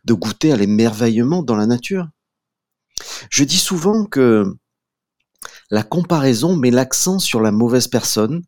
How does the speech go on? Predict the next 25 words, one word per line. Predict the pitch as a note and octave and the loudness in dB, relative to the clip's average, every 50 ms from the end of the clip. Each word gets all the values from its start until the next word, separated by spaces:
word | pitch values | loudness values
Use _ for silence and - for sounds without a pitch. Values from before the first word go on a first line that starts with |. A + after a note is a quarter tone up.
| _ _ _ _ _ _ _ _ _ _ _ _ _ _ | _ _ _ _ _ _ _ _ _ _ _ _ _ _
puisqu'elle | - - D3 - - - A#2+ A2 | -10 -6 -4 -2 0 0 0 0
nous | G2+ G2+ G#2+ | 0 -2 -4
pousse | G2+ - - F#3 F#3+ - - | -4 -4 -4 -4 -2 0 0
à | A2+ | 0
nous | G#2+ G2+ | 0 -2
concentrer | - - - F3 E3 - - D3 C#3 B2 - - C#3+ D#3+ | -2 -2 -2 -2 0 0 0 -2 -2 -4 -4 -2 0 0
sur | E3+ - - A2+ | 0 -2 -2 -2
la | F#2 G2+ G2+ | 0 0 0
vie | F2 A#2 G#2+ | 0 -2 0
des | G#2 A2 F#2 D#2+ | 0 0 0 0
autres | G2 G2+ - - - _ _ _ _ _ _ _ | 0 -2 -2 -6 -14 _ _ _ _ _ _ _
plutôt | - C#3+ C3+ - E3+ F3 | -14 -10 -6 -4 -4 -4
que | F3 - A#2 | -4 -6 -6
sur | - - A2 | -6 -4 -2
la | G#2+ A2 | -2 0
nôtre. | G#2 F#2+ F#2 - - - - _ _ _ _ _ _ _ _ _ _ _ _ - | 0 0 -2 -2 -6 -12 -20 _ _ _ _ _ _ _ _ _ _ _ _ -10
C'est | - - A2 - B2 | -6 -6 -4 -2 -2
un, | A2 G#2+ G#2+ G2 | -2 -2 -2 -2
une | G2 G#2+ G#2+ G2+ | -2 -2 -4 -4
sorte | - - D3 C#3 - - - | -4 -6 -6 -6 -8 -12 -6
de, | G2 G2+ G2+ G2 F#2 - - - - _ - | -2 0 0 0 -2 -4 -14 -20 -20 _ -6
de | - G#2+ | -6 -6
voyeurisme | F#2+ F2 - G3 C3+ C3+ B2+ C#3 C3+ A#2 A2 B2+ C#3 C#3+ A#2+ A#2 G#2+ | -6 -4 -2 0 0 2 4 4 4 4 4 2 2 0 0 -2 0
malsain. | G2+ G2+ A2 G#2+ G#2 - - G#2 F2+ F2 A2 _ _ _ _ _ _ _ _ _ _ _ _ _ _ _ _ _ _ _ _ _ _ _ _ _ _ _ _ _ _ _ _ _ _ - | 0 0 0 0 -2 -2 -4 -4 -6 -6 -10 _ _ _ _ _ _ _ _ _ _ _ _ _ _ _ _ _ _ _ _ _ _ _ _ _ _ _ _ _ _ _ _ _ _ -2
Mais | A2+ A2+ G2 - - | 0 0 0 -2 -8